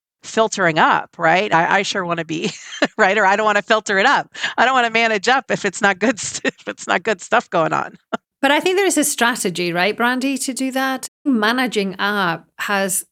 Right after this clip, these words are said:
Speaker 2: negative connotations. And I think when folks,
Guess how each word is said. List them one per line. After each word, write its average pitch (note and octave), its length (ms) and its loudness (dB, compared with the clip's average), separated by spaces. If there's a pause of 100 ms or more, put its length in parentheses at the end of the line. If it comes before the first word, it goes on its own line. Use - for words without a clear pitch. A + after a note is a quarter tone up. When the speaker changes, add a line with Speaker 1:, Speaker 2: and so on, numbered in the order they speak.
Speaker 2:
negative G3 800 -2
connotations. - 960 -10 (320)
And G#3 160 0
I G3 120 0
think G3+ 460 -6 (140)
when F#3 840 -2 (260)
folks, - 920 -2